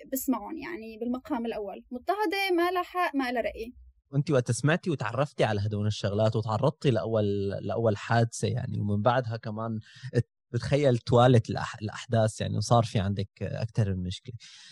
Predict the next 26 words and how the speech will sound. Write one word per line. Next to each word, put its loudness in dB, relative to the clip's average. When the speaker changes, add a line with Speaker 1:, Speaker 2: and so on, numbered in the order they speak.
Speaker 2:
إذا 2
هلأ 8
بنجي 8
للوقت 6
الحالي 4
لعبير 2
حاليا، 0
آه، 4
بعد 2
سبع 6
سنين، 0
يعني -2
عبير 2
عمرها 4
خمسة 2
وعشرين 4
سنة، 2
وقت 0
وصلت 2
على، 2
آه، 2
على 0
السويد 0
كان 2
عمرها 6
لسه 4